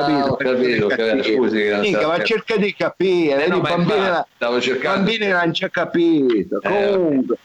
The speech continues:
Speaker 2: eh.
Speaker 1: si mangia tutte ste mele, sta gaggia e muore, ecco.
Speaker 2: Eh.
Speaker 1: E allora... Eh, eh, diciamo, mentre muore i nani la vegliano, sai, perché lei
Speaker 2: Sì.
Speaker 1: stava coi nani, la vegliano, poverina, e
Speaker 2: Eh.
Speaker 1: piangono, ecco,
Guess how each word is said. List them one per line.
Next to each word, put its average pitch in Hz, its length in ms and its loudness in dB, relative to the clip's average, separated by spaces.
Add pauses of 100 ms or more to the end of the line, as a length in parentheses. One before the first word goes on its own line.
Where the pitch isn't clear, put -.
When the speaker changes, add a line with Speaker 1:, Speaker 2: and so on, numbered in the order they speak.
(500)
Speaker 2:
eh. - 80 -6
Speaker 1:
si 107 120 0
mangia 196 360 0
tutte 202 380 -2
ste 185 240 -2
mele, 190 520 2
sta 170 240 -2
gaggia 170 580 0
e 156 40 0
muore, 147 920 0
ecco. 123 540 0
Speaker 2:
Eh. - 40 -10 (520)
Speaker 1:
E 156 80 -2
allora... 180 840 2
Eh, 131 840 0
eh, 127 1300 -2
diciamo, 139 720 0
mentre 190 460 0
muore 185 480 2
i 175 140 2
nani 175 720 0 (340)
la 147 160 0
vegliano, 123 840 0
sai, 143 240 -2
perché 139 260 -2
lei 147 140 0
Speaker 2:
Sì. 143 60 -6
Speaker 1:
stava 131 260 -2
coi 156 180 0
nani, 143 400 0
la 131 140 0
vegliano, 135 560 0
poverina, 131 540 0
e - 20 -4
Speaker 2:
Eh. 90 60 -6
Speaker 1:
piangono, 123 1000 -2
ecco, 117 420 -2